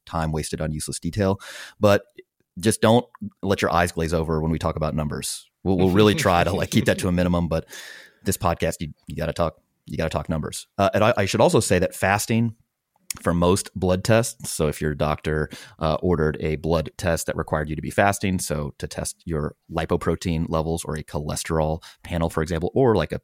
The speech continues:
testosterone, uh, ch-, check, usually it's an overnight fast, so eight to ten hours before you ate,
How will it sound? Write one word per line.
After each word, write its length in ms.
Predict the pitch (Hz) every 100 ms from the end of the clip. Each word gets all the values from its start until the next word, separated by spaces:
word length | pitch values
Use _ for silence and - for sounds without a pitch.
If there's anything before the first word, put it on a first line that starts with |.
| -
testosterone, 680 | - - 78 - 78 78 76 - - -
uh, 240 | 80 78 73
ch-, 200 | - - _
check, 340 | - 90 78 - _ _ _ _ -
usually 320 | 107 117 113
it's 100 | 101
an 80 | 92
overnight 420 | 90 90 82 78 -
fast, 600 | 78 76 73 - - -
so 180 | 82 -
eight 240 | 85 80 -
to 80 | -
ten 180 | - 76
hours 320 | 73 73 76
before 300 | 78 - 80
you 280 | 73 73 71 - - - -
ate, 240 | 85 87